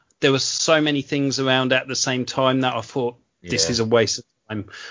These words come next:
Speaker 1: But now I've gone back into it. There's a few more stories in there, um, and just wandering around the wasteland and actually just, uh, being a bit of a loner in the wasteland and discovering stories myself,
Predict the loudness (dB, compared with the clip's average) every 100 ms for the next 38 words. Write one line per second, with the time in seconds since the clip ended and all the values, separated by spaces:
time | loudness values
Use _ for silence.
0 | -4 4 4 4 4 6 4 0 -6 0
1 | -2 0 -2 -4 -4 -4 -2 -2 -2 -2
2 | -2 0 2 2 0 0 2 2 4 4
3 | 4 2 4 6 4 2 -2 _ _ -20
4 | _ 4 6 6 4 0 -4 _ _ _
5 | _ _ 2 2 4 4 4 0 -4 _
6 | _ _ -2 0 2 0 -2 0 0 0
7 | 0 0 0 2 0 0 0 -2 -6 -10
8 | -16 -20 -20 _ _ _ 0 4 2 0
9 | -4 -6 -2 -2 -2 -6 _ _ _ _
10 | _ _ -20 -20 _ _ 0 2 2 0
11 | -4 0 2 4 4 0 -4 -4 -2 0
12 | 0 0 2 2 0 -4 -2 -2 2 0
13 | 2 -2 0 0 0 0 0 0 2 4
14 | 4 2 -6